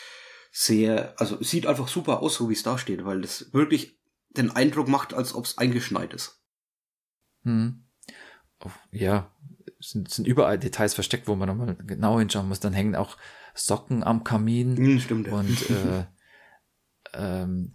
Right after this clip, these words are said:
Speaker 2: ah ja, das ist mir noch was aufgefallen. Und zwar die Kerzen, die auf dem Kamin stehen.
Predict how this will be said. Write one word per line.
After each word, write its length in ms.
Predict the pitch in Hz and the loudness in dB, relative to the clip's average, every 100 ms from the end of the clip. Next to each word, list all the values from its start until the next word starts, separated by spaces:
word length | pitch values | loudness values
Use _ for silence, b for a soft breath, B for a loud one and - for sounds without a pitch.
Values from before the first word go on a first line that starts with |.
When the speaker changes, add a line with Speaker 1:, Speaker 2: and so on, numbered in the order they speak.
| B | B
Speaker 2:
ah 80 | 117 | 0
ja, 220 | 120 123 | 4 4
das 240 | 110 98 98 | 4 2 0
ist 140 | 107 | 0
mir 80 | 110 | 0
noch 140 | 101 | 0
was 100 | 101 | -2
aufgefallen. 440 | - 120 101 104 92 | -2 -2 -2 -2 -2
Und 140 | 98 | -2
zwar 160 | - 107 | 0 0
die 160 | 98 | 0
Kerzen, 640 | - - 127 135 - 101 - - | -4 2 4 4 2 0 -2 -2
die 120 | 110 | 2
auf 180 | 95 123 | 4 4
dem 120 | 123 | 0
Kamin 420 | 110 104 101 95 95 | 0 0 2 -2 -2
stehen. 500 | - 95 92 92 | -4 0 2 2